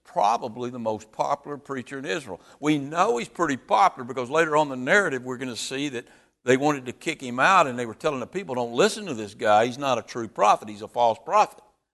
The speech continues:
But he is, he, he's, he, he's really popular at this point because what's he doing?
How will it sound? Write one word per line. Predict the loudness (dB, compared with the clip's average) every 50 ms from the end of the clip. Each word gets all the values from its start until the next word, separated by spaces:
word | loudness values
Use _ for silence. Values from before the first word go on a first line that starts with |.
| _ _ _ _ _ _ _ _ _ _
But | 2 4 4
he | 2 0 0 0
is, | 2 2 2 2 0 -2 -6 -10 -14 _ _ _ _ _ _ _ -8
he, | -8 -8
he's, | -8 -8 -10 -6 -4 -4 -4 -4 -8 -12 -14 _ _ _ _ _
he, | -4 -4
he's | -4 -4 0 0 0 0 0
really | 2 6 6 6 6 4 0 -6
popular | -8 -2 2 4 4 4 4 0 -4 -2 -2 -2
at | -2 -2
this | -6 -10 -10
point | -10 -6 -6 -6 -4 -4
because | -2 -2 -2 -2
what's | 0 -2 -4 -4 -4
he | -8 -12 -4
doing? | 2 2 4 4 2 -2 -8